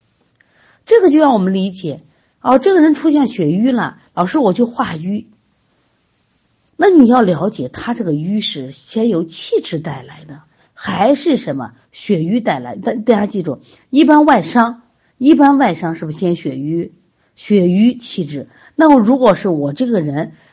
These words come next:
就平常作得很，想问题想不开，情志郁郁，后来出现了血瘀，是先气滞再血瘀。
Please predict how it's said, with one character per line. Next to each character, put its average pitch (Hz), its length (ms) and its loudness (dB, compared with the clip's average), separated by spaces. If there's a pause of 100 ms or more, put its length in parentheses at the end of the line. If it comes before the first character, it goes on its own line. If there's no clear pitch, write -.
(140)
就 202 140 -4
平 226 240 -2
常 208 180 -6
作 233 320 0
得 202 140 0
很， 147 240 -10
想 170 320 -8
问 220 100 -2
题 190 160 -4
想 147 300 -12
不 170 80 -10
开， 175 180 -16 (220)
情 226 380 0
志 233 180 -2
郁 214 240 0
郁， 190 240 -6 (400)
后 302 360 4
来 147 220 -2
出 160 180 -10
现 151 200 -4
了 135 80 -8
血 131 200 -12
瘀， 139 160 -6
是 147 140 -8
先 277 340 2
气 214 320 -6
滞 135 320 -14 (560)
再 143 160 -10
血 135 200 -14
瘀。 - 260 -16